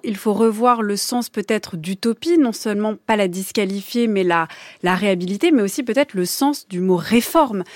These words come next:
Parce que c'est ça aussi qui pose problème avec, euh, avec Saint-Simon, c'est qu'on, on peut ne pas mesurer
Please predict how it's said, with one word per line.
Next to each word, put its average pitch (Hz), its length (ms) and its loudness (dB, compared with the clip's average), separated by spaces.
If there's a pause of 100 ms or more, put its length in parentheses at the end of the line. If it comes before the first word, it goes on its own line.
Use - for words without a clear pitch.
(280)
Parce - 100 -12
que 226 80 2
c'est 247 120 4
ça 349 120 4
aussi 311 280 2
qui 277 100 0
pose 254 220 0
problème 233 340 2
avec, 208 420 0
euh, 190 300 4
avec 190 240 0
Saint-Simon, 226 400 -2
c'est 240 160 -4
qu'on, 208 260 -2 (320)
on 208 120 -4
peut 285 160 4
ne 269 100 6
pas 240 180 4
mesurer 277 920 4